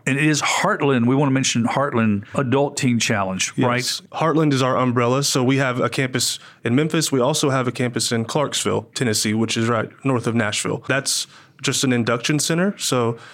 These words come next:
Speaker 2: they spend that first four months there, and then they transition to Memphis to complete the program. So we're able to reach more people in Tennessee.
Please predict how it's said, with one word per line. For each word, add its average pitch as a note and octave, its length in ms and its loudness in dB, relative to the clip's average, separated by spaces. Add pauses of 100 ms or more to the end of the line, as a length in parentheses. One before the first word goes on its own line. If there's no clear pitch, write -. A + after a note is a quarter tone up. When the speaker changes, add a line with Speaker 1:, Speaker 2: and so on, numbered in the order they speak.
Speaker 2:
they A#2+ 140 -2
spend B2+ 240 0
that A#2+ 120 -2
first B2+ 220 -2
four C3 220 0
months B2 320 0
there, A#2+ 420 -2
and A#2+ 180 0
then A#2 300 0 (100)
they A#2 140 0
transition A#2 560 -2
to C#3 140 -2
Memphis A2+ 320 -2
to B2+ 100 -2
complete A#2 320 -2
the - 80 -8
program. G#2 460 -4 (240)
So A#2+ 120 -2
we're C3+ 140 2
able B2+ 220 0
to B2 60 2
reach B2 280 0
more B2 100 2
people A#2+ 300 -2
in A2 80 0
Tennessee. A2 560 0